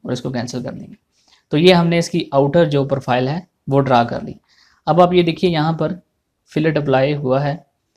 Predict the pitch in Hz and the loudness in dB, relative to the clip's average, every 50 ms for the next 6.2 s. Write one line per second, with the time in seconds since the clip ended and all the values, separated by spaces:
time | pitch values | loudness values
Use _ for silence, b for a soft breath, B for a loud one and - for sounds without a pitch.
0 | _ _ _ _ _ _ - 160 165 170 160 180 170 139 147 135 131 123 127 127 | _ _ _ _ _ _ 0 0 2 2 2 2 0 0 0 0 0 0 0 -2
1 | 123 117 117 117 120 139 143 - _ _ _ _ _ _ _ _ _ _ _ _ | -2 -2 -4 -6 -6 -8 -12 -14 _ _ _ _ _ _ _ _ _ _ _ _
2 | _ _ - 123 123 123 123 123 127 135 135 - 160 156 165 156 160 147 147 151 | _ _ -2 0 2 2 2 4 4 2 2 0 -2 -4 -2 -2 -2 -2 -2 0
3 | 147 143 131 127 127 - 143 160 147 143 - - _ _ _ _ _ - 123 120 | 2 2 2 2 2 2 0 0 0 -2 -10 -16 _ _ _ _ _ -2 0 0
4 | 120 120 120 120 123 120 120 - - _ _ - 180 208 180 135 147 160 - - | 0 0 -2 -2 -4 -6 -8 -12 -18 _ _ -14 -8 -4 -2 -2 -2 -4 -6 -6
5 | 160 151 143 147 - 147 151 156 151 156 156 - _ - 135 143 143 139 135 135 | -6 -6 -6 -4 -4 -4 -4 -4 -6 -8 -10 -10 _ -8 -6 -4 -2 0 0 0
6 | 139 135 - | -2 -4 -8